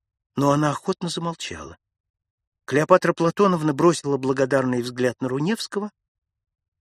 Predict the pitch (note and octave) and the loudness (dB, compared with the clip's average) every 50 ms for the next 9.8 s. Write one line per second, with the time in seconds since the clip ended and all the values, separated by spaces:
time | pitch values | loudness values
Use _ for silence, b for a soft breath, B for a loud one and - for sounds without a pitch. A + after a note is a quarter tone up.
0 | _ _ _ _ _ _ _ _ _ _ - D3+ C#3 - - - G#3 G#3 G3+ G3 | _ _ _ _ _ _ _ _ _ _ -8 -8 -8 -6 -4 -2 0 0 0 2
1 | F3+ F3 D#3+ B2+ C3 E3+ E3+ - - D#3+ D3+ C3 - - C#3 C3 A#2 - - B2+ | 0 -2 -2 -2 -2 -2 -2 -2 -2 -4 -4 -4 -4 -2 -2 -2 -2 -4 -4 -2
2 | B2 A#2+ A#2 A#2 D3+ F3+ G3+ _ _ _ _ _ _ _ _ - - - - A#2+ | -2 -2 -2 -2 -4 -4 -4 _ _ _ _ _ _ _ _ -16 -12 -10 -6 -4
3 | A#2+ B2+ C3+ D3 C#3+ A#2+ A2 G#2+ A2 A#2+ A#2 B2 A#2 A#2 A#2 - - G#2 F#2 F#2+ | -2 -2 -2 -2 -4 -6 -6 -4 -4 -2 -4 -4 -6 -8 -10 -10 -10 -10 -8 -8
4 | F#2 F2 D#2+ D#2 _ _ - - _ _ _ _ _ _ _ _ _ _ _ _ | -8 -8 -10 -12 _ _ -20 -20 _ _ _ _ _ _ _ _ _ _ _ _
5 | _ _ _ _ _ _ _ _ _ _ _ _ _ _ _ _ _ _ _ _ | _ _ _ _ _ _ _ _ _ _ _ _ _ _ _ _ _ _ _ _
6 | _ _ _ _ _ _ _ - F3 A3+ C#4 B3+ - - - - D4+ C4 B3 C4 | _ _ _ _ _ _ _ 2 4 4 4 4 2 0 2 4 4 6 6 6
7 | C4 A#3+ - - - B3+ G3+ - - C#4 C4+ - - A3+ A#3 A3 F#3 - G#3 G#3 | 4 4 2 0 -2 -2 -2 0 0 0 0 0 0 2 2 2 4 6 4 6
8 | G3 G#3+ A#3+ G3 - - G3 G3 F#3+ D3 C3+ E3 F3 C#3 A2 G2 E2+ D2+ - - | 6 6 4 2 2 2 2 2 2 4 8 8 8 8 6 2 -2 -6 -8 -6
9 | G2 F#2+ F2+ F#2+ F#2 F2 E2+ F2 F#2+ E2+ E2 E2 C#2 - - | -4 -2 -2 -2 -2 -2 -2 -2 -4 -4 -6 -10 -10 -12 -14